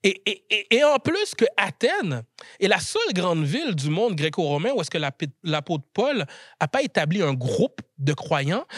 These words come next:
il y a certains théologiens qui du-, déduisent que Paul aurait pu prendre, euh, ce discours-là comme un, un échec personnel. Donc, suite à cet échec, il serait arrivé avec une posture un peu plus humble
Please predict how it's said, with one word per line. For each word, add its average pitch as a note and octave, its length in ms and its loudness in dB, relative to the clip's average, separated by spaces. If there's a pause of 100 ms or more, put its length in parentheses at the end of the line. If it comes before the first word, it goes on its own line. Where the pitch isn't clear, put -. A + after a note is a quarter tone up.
il G#3+ 60 8
y - 20 10
a G#3 60 6
certains F4+ 400 -2
théologiens G#3+ 680 2
qui G3 120 -4
du-, D#3 300 -4
déduisent F3+ 520 -2
que G3 120 0
Paul B3 580 2 (560)
aurait C4 240 10
pu G4 320 4
prendre, C4+ 680 6
euh, A3 180 6
ce - 160 0
discours-là A#3+ 920 2 (200)
comme A#3 180 6
un, G3 160 4 (100)
un A3+ 220 4
échec C4+ 580 0
personnel. G3+ 680 2
Donc, F#3+ 220 0
suite G4 300 -2
à - 80 4
cet - 260 0
échec, B3+ 460 -2 (500)
il A3+ 100 6
serait C#4+ 220 0 (180)
arrivé D4+ 280 0
avec D4 300 2
une B3+ 120 0
posture D#4+ 680 2
un C#4 100 4
peu D#4+ 160 -2
plus C4+ 220 0
humble F#3+ 520 2